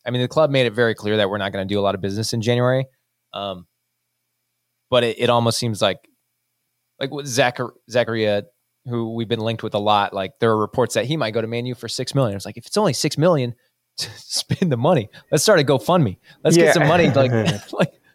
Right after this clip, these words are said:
Speaker 1: get,
Speaker 2: I
Speaker 1: don't let him go. Like, let's
Speaker 2: Well, I know since his contract ends in the summer, I think we were trying to get him on a free, and
Speaker 1: Yeah.
Speaker 2: United were like, "Well, we could just give Gladbach money now in January and try to,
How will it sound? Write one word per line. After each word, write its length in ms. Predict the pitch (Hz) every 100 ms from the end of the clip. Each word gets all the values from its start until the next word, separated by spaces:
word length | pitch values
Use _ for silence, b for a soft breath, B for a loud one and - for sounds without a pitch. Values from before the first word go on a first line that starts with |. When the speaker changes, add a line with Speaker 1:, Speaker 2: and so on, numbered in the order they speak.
| _ -
Speaker 1:
get, 200 | 202 214
Speaker 2:
I 80 | 156
Speaker 1:
don't 220 | 160 185
let 140 | 180
him 180 | 170 156
go. 460 | 139 143 123 120 b b b -
Like, 100 | 107
let's 500 | 131 135 135 - - _ _ _ _ _ _ _
Speaker 2:
Well, 200 | 165 175
I 100 | 160
know 260 | 175 185 190
since 300 | - 185 160
his 140 | 170
contract 500 | - 147 143 151 143
ends 540 | - 135 135 131 120 -
in 640 | 139 127 123 120 117 120 -
the 100 | 131
summer, 480 | - - 135 131 127
I 100 | 131
think 220 | 123 139
we 100 | 147
were 80 | 131
trying 400 | - - 117 120
to 60 | 120
get 180 | 123 120
him 120 | 117
on 120 | 113
a 60 | 107
free, 640 | - 123 117 117 117 123 _ _ _ -
and 460 | 123 117 113 110
Speaker 1:
Yeah. 60 | 113
Speaker 2:
United 440 | 120 117 117 113
were 140 | 117 113
like, 340 | 113 110 110
"Well, 300 | 185 165 156
we 120 | 151
could 120 | 151
just 220 | 135 107 113
give 500 | 139 139 117 120 - -
Gladbach 480 | 131 127 117 120 120
money 300 | 120 120 117
now 580 | 113 117 120 139 120 113
in 140 | 107
January 520 | 113 120 123 107 107
and 100 | 113
try 180 | - 110
to, 200 | 110 104